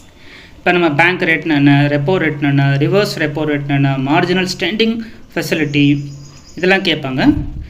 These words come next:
இதெல்லாம் நீங்க தெரிஞ்சுக்கோங்க, உங்களுக்கு ரொம்ப ரொம்ப நல்லது, ஏகப்பட்ட எக்ஸாம்ஸ்க்கும் ஹெல்ப்ஃபுல்லா இருக்கும். அப்புறம் பார்த்தீங்கன்னா, இந்த செபி அது எந்த வருஷம் வந்துச்சு அப்படின்றதையும் கேட்பாங்க. அப்புறம் பார்த்தீங்க அப்படின்னா, "What's the difference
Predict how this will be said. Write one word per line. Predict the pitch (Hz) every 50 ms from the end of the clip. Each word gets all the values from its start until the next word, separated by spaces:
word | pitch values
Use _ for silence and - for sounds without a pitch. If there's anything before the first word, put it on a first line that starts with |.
| - - -
இதெல்லாம் | - 196 220 240
நீங்க | 240 226 190 160 143 196
தெரிஞ்சுக்கோங்க, | 226 233 233 214 - 147 139 131 139
உங்களுக்கு | 143 156 165 160 143
ரொம்ப | 143 160 165 196
ரொம்ப | 202 196 190 175
நல்லது, | 156 147 147 143 147 143 143 175 240 294 - - -
ஏகப்பட்ட | 151 165 175 190 190 180 170 165 147
எக்ஸாம்ஸ்க்கும் | 143 147 196 208 220 220 - 277 247 -
ஹெல்ப்ஃபுல்லா | 160 151 143 143 147 135
இருக்கும். | 139 135 - - 170 240 294 285 - - - - - - - - - - - - - - -
அப்புறம் | - 175 190 - 226 226 220
பார்த்தீங்கன்னா, | 214 202 196 180 202 269
இந்த | 311 311 185 175 170 -
செபி | 185 175 180 196 185 185 185 - - - -
அது | 175 175 175
எந்த | 170 165 170 180
வருஷம் | 175 165 165 - - 165 156 156
வந்துச்சு | 156 143
அப்படின்றதையும் | 143 160 156 156 147 151 147 147 151 147 143 143 151 175 151
கேட்பாங்க. | 151 139 139 135 131 127 131 175 262 302 - - - - - - - - - - - - - - - - -
அப்புறம் | - 156 147 220 226 226
பார்த்தீங்க | 214 185 170 165 147 143
அப்படின்னா, | 135 139 139 139 143 143 139
"What's | 156 180 - -
the | 196
difference | 156 160 156 - 214 233